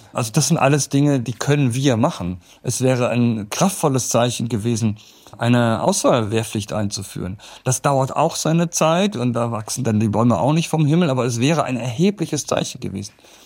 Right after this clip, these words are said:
Jetzt mustern wir bis zwanzig siebenundzwanzig. Ähm, vielleicht kommt's ja doch noch, die Auswahlwehrpflicht. Aber ja, also nur mit der Musterung, äh, werden wir Putin nicht abschrecken. Wir haben vieles in der eigenen Hand.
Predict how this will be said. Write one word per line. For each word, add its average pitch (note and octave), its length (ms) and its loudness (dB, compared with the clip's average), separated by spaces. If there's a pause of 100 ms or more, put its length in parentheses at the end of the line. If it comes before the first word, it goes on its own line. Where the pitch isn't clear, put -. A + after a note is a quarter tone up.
(180)
Jetzt C#3 180 2
mustern E3 460 4
wir B2 140 2
bis A2 160 -2
zwanzig G#2 340 -2
siebenundzwanzig. G2 880 -2
Ähm, A2 460 0
vielleicht A2+ 320 0
kommt's D3 260 0
ja A#2+ 80 4
doch A#2+ 160 -2
noch, G#2 140 2
die G2 120 -4
Auswahlwehrpflicht. G2+ 760 -6
Aber A2+ 200 2 (560)
ja, B2+ 220 4
also B2+ 400 -2 (140)
nur E3+ 200 4
mit E3 120 2
der F3+ 80 4
Musterung, F3 640 2 (120)
äh, C#3+ 360 -2
werden D3 160 2
wir D3+ 80 0
Putin D#3+ 260 0
nicht E3 180 -2
abschrecken. - 500 -8 (560)
Wir C#3 160 0
haben E3 120 4
vieles G3+ 420 2
in D#3+ 140 -2
der D3 180 0
eigenen B2+ 460 0
Hand. G2+ 300 2